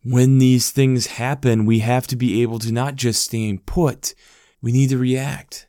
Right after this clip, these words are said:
We need to modify. We need to change. We need to be able to look forward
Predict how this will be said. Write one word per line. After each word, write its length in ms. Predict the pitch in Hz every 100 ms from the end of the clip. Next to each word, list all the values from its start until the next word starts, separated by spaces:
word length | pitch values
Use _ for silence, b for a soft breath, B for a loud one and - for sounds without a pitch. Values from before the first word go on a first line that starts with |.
| _
We 100 | 113
need 120 | 131
to 60 | 127
modify. 480 | 117 135 139 113 98
We 120 | 107
need 140 | 120
to 80 | 117
change. 400 | - 135 139 110
We 80 | 107
need 140 | 120
to 60 | 120
be 280 | 123 - 135
able 220 | 131 127
to 340 | 123 120 113 B B B B
look 300 | - 123 123
forward 680 | - - 113 - 57 - 110